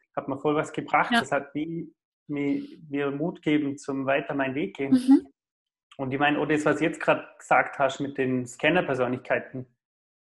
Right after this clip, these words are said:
Speaker 1: also ich kann, ich kann das voll gut nachvollziehen, weil ich auch, wir, wir haben ja immer die Frage gestellt, so, „Was quasi soll ich werden“, oder? „Was soll ich machen in
Speaker 2: Mhm.
Speaker 1: meinem Leben?“
Speaker 2: Ja.
Speaker 1: Und wir haben aber ganz viele Sachen interessiert und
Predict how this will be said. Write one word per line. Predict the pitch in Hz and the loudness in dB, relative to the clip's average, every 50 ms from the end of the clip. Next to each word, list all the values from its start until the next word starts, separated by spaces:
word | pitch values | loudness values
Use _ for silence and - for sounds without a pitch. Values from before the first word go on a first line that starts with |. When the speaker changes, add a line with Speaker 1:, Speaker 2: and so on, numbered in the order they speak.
| _ _ _ _ - - - | _ _ _ _ -16 -8 -4
Speaker 1:
also | 135 131 127 135 139 | -2 0 0 0 0
ich | 139 - 165 165 - | 0 -2 -4 -8 -10
kann, | - 139 139 143 139 139 - - _ _ _ _ _ _ _ _ - | -10 -4 -4 -2 -2 -2 -6 -10 _ _ _ _ _ _ _ _ -12
ich | 165 147 | -12 -8
kann | - 151 143 139 | -6 -6 -4 -4
das | 131 131 - - | -4 -6 -8 -12
voll | - 139 139 151 156 | -8 -6 -4 -2 -2
gut | 143 139 139 | -2 -2 -2
nachvollziehen, | 135 127 123 - - - 127 127 - - 135 127 127 | 0 -2 -2 -2 -4 -8 -8 -8 -6 -6 -4 0 2
weil | 131 131 135 | 2 2 2
ich | 139 139 | 2 2
auch, | 139 156 175 - - - - _ _ _ _ _ _ _ | 4 4 2 2 0 -8 -14 _ _ _ _ _ _ _
wir, | - 127 139 139 151 | -4 -2 0 2 4
wir | 170 165 160 | 4 4 4
haben | 185 190 | 4 2
ja | 185 - | 2 6
immer | 214 220 220 | 6 6 6
die | - 226 - | 6 4 0
Frage | - - 143 151 190 214 202 190 | 0 0 2 2 4 4 4 4
gestellt, | 165 175 170 - - 190 185 190 190 190 | 2 2 0 -2 0 0 0 0 0 -2
so, | - - 175 165 160 156 151 - - | -2 0 0 0 0 -2 -6 -8 -2
„Was | - 170 - - - - - - - _ _ _ - | 0 0 0 0 -6 -12 -14 -18 -20 _ _ _ -8
quasi | - 156 160 156 156 165 156 | -6 -4 -4 -2 -2 -4 -6
soll | - - 156 160 151 | -4 -4 0 2 4
ich | 147 151 | 4 6
werden“, | 156 156 156 147 135 139 | 6 4 4 4 0 -2
oder? | 135 143 151 151 151 | 0 0 0 0 0
„Was | 143 127 - - | 0 0 0 0
soll | - 147 143 143 | 0 2 2 2
ich | 139 139 | 0 2
machen | 139 127 135 131 131 131 | 2 4 6 8 8 10
in | 247 | 10
Speaker 2:
Mhm. | |
Speaker 1:
meinem | - - - - - - - | 10 8 6 4 -2 -10 -8
Leben?“ | - - - _ _ _ _ _ _ _ _ - - | -8 -10 -10 _ _ _ _ _ _ _ _ 0 4
Speaker 2:
Ja. | 233 240 233 226 - - | 6 8 8 6 4 2
Speaker 1:
Und | 139 143 | -2 0
wir | 156 165 160 | 2 2 2
haben | 170 165 - 165 165 | 0 -2 0 0 2
aber | 165 160 170 170 170 170 170 - - - | 6 8 8 8 8 6 4 0 0 2
ganz | 160 185 202 196 - - | 2 4 4 2 -4 -2
viele | - 214 190 175 | -2 0 2 4
Sachen | 190 180 190 190 | 4 4 4 2
interessiert | 180 175 - 175 170 - - 190 196 202 196 196 | -2 -4 -6 -10 -10 -6 0 4 4 4 4 4
und | 156 151 156 147 - | 2 0 0 0 -2